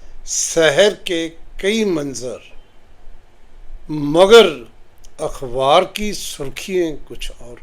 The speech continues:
ਕਹਿਤੀ ਹੈ।" ਕੀ ਕਹਿੰਦੀਆਂ ਨੇ? ਹਾਲਾਤ ਕੁਛ ਹੋਰ ਨੇ। ਕੀ ਕਹਿੰਦੀਆਂ ਨੇ ਅਖਬਾਰ ਦੀਆਂ ਸੁਰਖੀਆਂ? ਅੱਜ ਸੁਨੀਲ ਜਾਖੜ ਦੀਆਂ ਹੈਡਲਾਈਨਸ ਬਣੀਆਂ ਨੇ। ਕੀ ਕਹਿੰਦਾ ਸੁਨੀਲ ਜਾਖੜ?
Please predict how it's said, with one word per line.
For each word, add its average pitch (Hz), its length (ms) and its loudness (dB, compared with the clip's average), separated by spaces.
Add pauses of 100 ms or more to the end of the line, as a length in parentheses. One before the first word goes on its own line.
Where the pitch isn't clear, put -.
(120)
ਕਹਿਤੀ - 340 -18
ਹੈ।" - 1300 -20
ਕੀ 165 180 -12
ਕਹਿੰਦੀਆਂ 180 460 -10
ਨੇ? - 60 -12 (100)
ਹਾਲਾਤ 151 400 0
ਕੁਛ - 300 -12
ਹੋਰ 120 160 -14 (160)
ਨੇ। - 60 -20 (500)
ਕੀ 214 180 -6
ਕਹਿੰਦੀਆਂ 220 460 -2
ਨੇ 202 140 -2
ਅਖਬਾਰ 160 340 -4
ਦੀਆਂ 160 200 -4
ਸੁਰਖੀਆਂ? 151 580 -12 (920)
ਅੱਜ 113 240 -8 (220)
ਸੁਨੀਲ 135 920 -8
ਜਾਖੜ 135 460 -10
ਦੀਆਂ 147 280 -12 (600)
ਹੈਡਲਾਈਨਸ 143 580 -6
ਬਣੀਆਂ - 380 -10
ਨੇ। - 180 -14 (760)
ਕੀ 160 260 -6
ਕਹਿੰਦਾ 202 340 0
ਸੁਨੀਲ 175 380 -6
ਜਾਖੜ? 165 400 -6